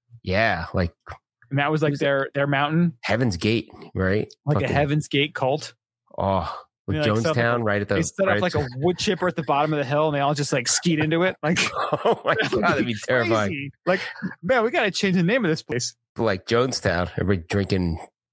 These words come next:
Speaker 1: like, Kool-Aid or whatever it was.
Speaker 2: Yeah, that would be terrible.
Speaker 1: Damn.
Speaker 2: I mean, it is a weird name.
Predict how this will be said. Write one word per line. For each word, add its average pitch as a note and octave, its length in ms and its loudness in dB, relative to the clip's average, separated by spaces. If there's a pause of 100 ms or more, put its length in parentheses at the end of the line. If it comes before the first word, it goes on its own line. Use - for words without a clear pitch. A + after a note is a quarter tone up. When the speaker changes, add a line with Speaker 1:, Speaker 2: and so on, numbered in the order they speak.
(400)
Speaker 1:
like, E2+ 200 2 (180)
Kool-Aid G#2+ 400 0
or A2+ 80 0
whatever A2 280 2
it A#2+ 60 0
was. B2 140 0
Speaker 2:
Yeah, D3 340 0
that F3+ 120 0
would A#3+ 100 0
be A3 60 -4
terrible. A3 440 -2 (600)
Speaker 1:
Damn. A#2 360 0 (440)
Speaker 2:
I - 40 -2
mean, A#3+ 240 0
it A#3+ 100 2
is A#3 120 0
a G3+ 60 2
weird G#3 180 2
name. G3+ 300 0